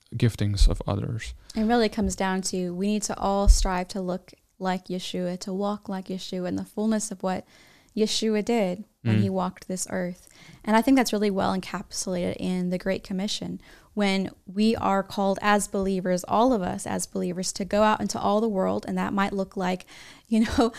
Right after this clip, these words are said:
Speaker 2: <laughs> on a camera where the videos can reach all around the world, or in your corner of the world, in your community, in your circles, right?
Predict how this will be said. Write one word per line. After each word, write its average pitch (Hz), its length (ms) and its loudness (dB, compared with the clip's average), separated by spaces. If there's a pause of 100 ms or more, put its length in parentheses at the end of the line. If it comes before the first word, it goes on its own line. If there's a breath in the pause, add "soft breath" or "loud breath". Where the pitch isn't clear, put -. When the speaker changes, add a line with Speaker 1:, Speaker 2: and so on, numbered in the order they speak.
Speaker 2:
<laughs> - 140 -12
on 233 140 4
a 262 60 4
camera 254 600 2
where 208 180 4
the 214 100 2
videos 247 360 4
can 262 100 0
reach 240 160 2
all 247 140 2
around 240 200 0
the 226 100 0
world, 226 340 4
or 214 180 6
in 214 120 6
your 240 160 6
corner 254 420 2
of 220 160 -2
the 214 100 2
world, 190 440 0
in 196 80 -2
your 214 140 2
community, 214 520 0
in 180 100 -2
your 190 140 -2
circles, 196 500 -4
right? 196 200 -4